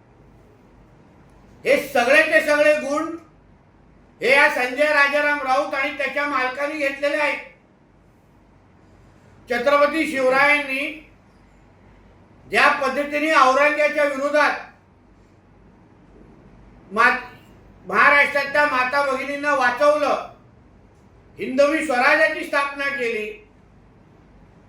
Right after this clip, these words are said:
त्याच मार्गावर ह्या गेली दहा वर्ष आमच्या कुठल्याही माता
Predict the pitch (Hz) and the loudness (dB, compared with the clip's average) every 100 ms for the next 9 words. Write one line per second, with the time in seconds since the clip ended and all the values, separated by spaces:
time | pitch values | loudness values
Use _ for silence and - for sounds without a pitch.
0 | - - 254 320 311 302 277 277 285 285 | -18 0 4 4 2 -2 0 2 2 2
1 | 277 311 320 - - _ - _ _ _ | 2 2 -2 -6 -20 _ -20 _ _ _
2 | _ _ _ _ _ _ - - - _ | _ _ _ _ _ _ -20 -20 -20 _
3 | - 175 254 302 285 294 294 240 277 277 | -8 0 4 4 2 -2 0 2 4 4
4 | 277 277 262 262 302 - - _ _ _ | 2 -2 -4 -4 -4 -6 -12 _ _ _
5 | _ _ - - - - - - - - | _ _ -20 -20 -20 -20 -20 -20 -20 -20
6 | - - 220 247 269 269 240 - 254 269 | -18 -6 -4 -2 -2 -2 -6 -10 -2 -2
7 | 277 247 240 254 | 0 -2 -2 -2